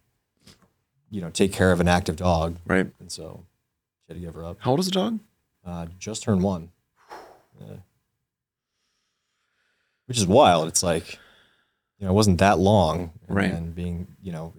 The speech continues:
Speaker 1: getting attached and then having to, especially 'cause she's super loving. Um, like, if you're s-, if you're standing there next to her and you're not petting her, she'll nuzzle your, your fingers so you can start petting her.
Speaker 2: Mm-hmm.
Speaker 1: Uh, every day, all the time.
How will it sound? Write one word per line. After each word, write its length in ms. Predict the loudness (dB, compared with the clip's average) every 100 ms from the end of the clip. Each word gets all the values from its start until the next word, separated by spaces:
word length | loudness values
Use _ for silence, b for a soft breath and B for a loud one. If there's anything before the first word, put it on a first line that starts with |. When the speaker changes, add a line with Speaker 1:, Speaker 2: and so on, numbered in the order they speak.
| -4
Speaker 1:
getting 160 | 0
attached 420 | 2 4 4 4 2
and 60 |
then 80 | 2
having 280 | 2 2 2
to, 120 | -2
especially 360 | -4 -2 0 0
'cause 120 | -2
she's 180 | -6 -2
super 380 | 0 2 2 4
loving. 420 | 4 4 0 -4 _ _ _ _ _ _ _ -2
Um, 400 | 0 0 -6 -10 -2
like, 140 | -2
if 100 | 2
you're 160 | 4 4
s-, 240 | 2 -2 -8
if 100 | -8
you're 140 | -2 0
standing 380 | 4 4 6
there 100 | 6
next 200 | 4 4 2
to 80 |
her 280 | 2 2 -2 -8 _
and 100 | -6
you're 200 | -4 -6 -8 _ _ -4
not 200 | 0 2
petting 260 | 4 4 4
her, 300 | 2 0 -4
she'll 180 | -4 2
nuzzle 420 | 4 4 4 2
your, 240 | 2 -2 -6 _ _
your 220 | -6 -6 -6 _ -2
fingers 560 | 2 4 2 2 -4 _ _
so 140 | -10 -8
you 140 | -8
can 140 | -6 0
start 180 | 2
petting 240 | 4 4 6
her. 220 | 4 2
Speaker 2:
Mm-hmm. 320 | 0 0 0 -4 _ _ _
Speaker 1:
Uh, 80 | -4 0 2
every 200 | 6 6
day, 220 | 4 4
all 160 | 4 4
the 40 |
time. 360 | 4 2 -2 -6